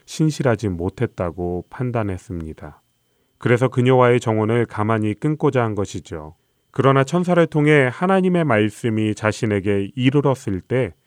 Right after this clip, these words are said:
요셉은 상식적으로 믿을 수 없는 그 상황을 받아들이고 믿게 되었습니다. 그는 하나님의 말씀대로 마리아를 아내로 데려왔고 하나님께서 말씀하신 대로 아기의 이름을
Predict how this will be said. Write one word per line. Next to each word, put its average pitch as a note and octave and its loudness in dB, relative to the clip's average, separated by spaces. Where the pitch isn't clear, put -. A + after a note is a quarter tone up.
요셉은 C3 2
상식적으로 D3 0
믿을 A2+ 2
수 D3 -2
없는 G#2+ 0
그 G2+ 0
상황을 F#2+ -4
받아들이고 G2+ -4
믿게 G2 -4
되었습니다. D#2+ -8
그는 B2+ 2
하나님의 D3+ 2
말씀대로 F#2+ -2
마리아를 F#2+ 0
아내로 G2 -4
데려왔고 F2 -8
하나님께서 A#2+ 0
말씀하신 A2+ -2
대로 G#2+ 2
아기의 G#2 0
이름을 F#2+ -4